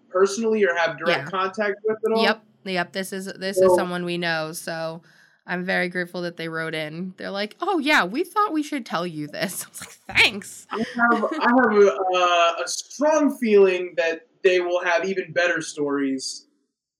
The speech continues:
Speaker 1: or scarier stories, so maybe not
Speaker 2: Yeah.
Speaker 1: better, but <laughs> scarier stories moving forward.
Speaker 2: Yeah, I think so,
Speaker 1: Yeah.
Speaker 2: too.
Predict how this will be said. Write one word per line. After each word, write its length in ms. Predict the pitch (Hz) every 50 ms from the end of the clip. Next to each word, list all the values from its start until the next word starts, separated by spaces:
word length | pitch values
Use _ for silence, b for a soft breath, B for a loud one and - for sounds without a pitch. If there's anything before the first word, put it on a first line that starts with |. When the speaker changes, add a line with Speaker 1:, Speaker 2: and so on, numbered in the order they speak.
| _ -
Speaker 1:
or 360 | 170 156 156 151 147 147 147
scarier 640 | 151 - - - 311 349 359 311 269 233 214 202 196
stories, 580 | 196 - - 202 185 180 175 175 175 175 156 -
so 80 | 196 208
maybe 180 | 226 262 254
not 220 | 226 202 180 - 190
Speaker 2:
Yeah. 60 | 190 190 185 175
Speaker 1:
better, 100 | 170 156
but 160 | 143 - 147 -
<laughs> 600 | - - _ _ _ _ _ _ - 202 - -
scarier 120 | 240 214
stories 580 | - - - - - 190 190 175 170 165 165 - 180
moving 260 | 185 180 160 160 156
forward. 500 | - _ 170 170 170 160 156 151 147 143
Speaker 2:
Yeah, 220 | 202 196 185 175 175
I 100 | 175 185
think 240 | 185 - 226 233 220
so, 180 | - 220 208
Speaker 1:
Yeah. 60 | 202
Speaker 2:
too. 600 | 185 190 - 208 185 180 175 165 165 165 165 180